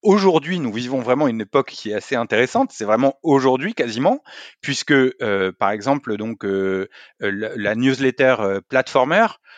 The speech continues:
vous savez, a publié un entretien avec, euh, donc, euh, l'instigateur principal, euh, du réseau Mastodon, et lui témoigne en fait des discussions qu'il a avec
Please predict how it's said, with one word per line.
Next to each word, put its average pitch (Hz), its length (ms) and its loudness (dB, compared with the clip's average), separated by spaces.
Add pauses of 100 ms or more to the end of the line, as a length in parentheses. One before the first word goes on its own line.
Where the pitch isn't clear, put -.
(120)
vous 107 80 -20
savez, 175 460 0
a 107 240 4
publié 135 360 -4
un 127 140 2
entretien 123 500 0
avec, 104 420 2
euh, 95 80 -2
donc, 110 300 -4
euh, 92 160 -2
l'instigateur 120 720 0
principal, 123 640 -4
euh, 104 80 -4
du 104 140 -8
réseau 101 260 -2
Mastodon, 107 560 -2 (320)
et 104 80 -6
lui 143 220 -4 (100)
témoigne 147 500 2
en 117 80 -2
fait - 360 -4
des 101 200 -4
discussions 131 640 -6 (360)
qu'il 117 200 -4
a 233 300 2
avec 127 540 0